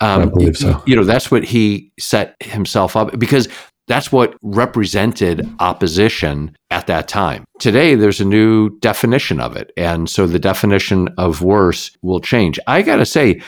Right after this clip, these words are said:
Speaker 1: w-, whether it's Steve Daines, and it very well could be, I would not bet a lot of money on anyone who is considered currently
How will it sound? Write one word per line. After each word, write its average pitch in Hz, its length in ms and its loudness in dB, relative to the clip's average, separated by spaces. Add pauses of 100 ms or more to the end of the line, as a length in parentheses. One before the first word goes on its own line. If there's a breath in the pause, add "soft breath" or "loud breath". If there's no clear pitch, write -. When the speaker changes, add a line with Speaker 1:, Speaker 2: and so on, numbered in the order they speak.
(160 loud breath)
Speaker 1:
w-, 127 180 4
whether 131 300 4
it's 107 160 0
Steve 165 360 0
Daines, 92 540 2
and 87 400 -4
it 90 160 -2
very 110 300 4
well 92 460 2
could 135 240 0
be, 80 320 2
I 180 260 2
would 95 400 2
not 143 520 -2
bet 92 420 0
a 98 40 0
lot 104 360 2
of 95 100 -4
money 78 500 -2 (140)
on 87 480 -2 (100)
anyone 95 640 2
who 92 320 2
is 85 340 2 (100)
considered 98 680 0 (240)
currently 82 840 0